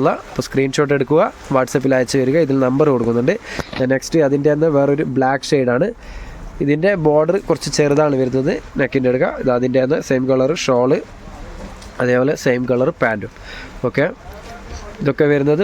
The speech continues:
ഫോർ എയ്റ്റി, നാനൂറ്റി എൺപത് രൂപയേ ഉള്ളൂ, ഫോർ എയ്റ്റി റുപ്പീസ്. നല്ല ഹെവി റയോൺ ആണ്, റേറ്റ് കുറഞ്ഞത് വിചാരിച്ച് ലോക്കലാണെന്ന് വിചാരിക്കേണ്ട, നല്ല ഹെവി റയോൺ തന്നെയാണ്. ഓക്കെ,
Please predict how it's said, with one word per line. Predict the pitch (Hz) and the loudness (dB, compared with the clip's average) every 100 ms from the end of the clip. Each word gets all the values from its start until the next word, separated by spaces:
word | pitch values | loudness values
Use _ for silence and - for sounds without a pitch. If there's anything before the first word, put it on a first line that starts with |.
| 208 | 0
ഫോർ | 135 135 | 2 2
എയ്റ്റി, | 127 117 123 | 2 0 0
നാനൂറ്റി | 127 135 135 120 - 131 | 2 0 0 -6 -2 0
എൺപത് | 139 147 147 | 2 2 2
രൂപയേ | 135 123 123 | 2 2 2
ഉള്ളൂ, | 147 170 | 0 0
ഫോർ | 127 127 | 0 2
എയ്റ്റി | 123 127 120 | 0 0 0
റുപ്പീസ്. | 113 117 160 233 - - - - - - - - 123 | -2 0 -2 -4 -14 -16 -16 -16 -16 -16 -18 -6 0
നല്ല | 131 139 | 2 2
ഹെവി | 139 139 175 | 2 2 4
റയോൺ | 160 147 143 | 4 4 2
ആണ്, | 139 185 - - - - - 135 131 | 2 0 -2 -14 -20 -12 -6 -2 2
റേറ്റ് | 135 135 151 | 2 2 2
കുറഞ്ഞത് | 139 139 160 | 2 2 2
വിചാരിച്ച് | 156 139 143 | 2 2 2
ലോക്കലാണെന്ന് | 139 139 165 156 139 | 2 2 2 2 2
വിചാരിക്കേണ്ട, | 127 127 151 151 | 0 0 0 0
നല്ല | 135 143 127 | 2 2 2
ഹെവി | 131 143 143 | 2 4 4
റയോൺ | 135 139 | 2 2
തന്നെയാണ്. | 131 123 123 196 - - - - - - - - 120 | 0 0 0 -2 -6 -20 -20 -20 -18 -14 -14 -10 -6
ഓക്കെ, | - | -2